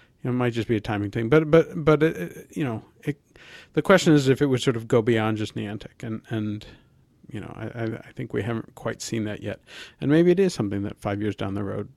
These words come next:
you know, things will have changed. But anyways, I think we have played this one out. Um, and so I think we'll, we'll close it out unless you guys have any, like,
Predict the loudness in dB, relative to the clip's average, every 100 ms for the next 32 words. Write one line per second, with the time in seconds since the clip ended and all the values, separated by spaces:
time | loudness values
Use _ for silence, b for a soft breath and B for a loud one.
0 | _ -16 -12 -10 -12 _ _ _ _ -6
1 | -4 -6 -8 -14 -16 -18 -20 _ B B
2 | B B _ 4 4 4 8 10 10 6
3 | 0 -4 2 4 4 -2 B B B B
4 | B B -2 0 2 0 -2 _ -2 0
5 | 0 -2 -2 0 -2 -4 -12 B B B
6 | B B -2 2 2 0 -2 -6 -12 _
7 | _ _ _ _ _ _ -14 -8 -4 -4
8 | -6 -12 -16 -12 -12 -6 -6 -4 -8 -10
9 | -6 -4 0 0 0 -2 -2 -4 -4 -4
10 | -4 -4 -4 -4 -8 -10 -12